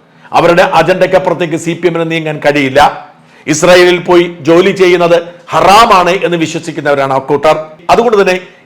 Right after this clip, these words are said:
ഇസ്രായേലിൽ ജോലി ചെയ്യുന്നവർ കൊല്ലപ്പെട്ടാൽ അത് പുണ്യപ്രവർത്തിയാണ്.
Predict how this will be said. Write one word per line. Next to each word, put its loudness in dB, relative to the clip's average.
ഇസ്രായേലിൽ 4
ജോലി 4
ചെയ്യുന്നവർ 0
കൊല്ലപ്പെട്ടാൽ 0
അത് 2
പുണ്യപ്രവർത്തിയാണ്. 0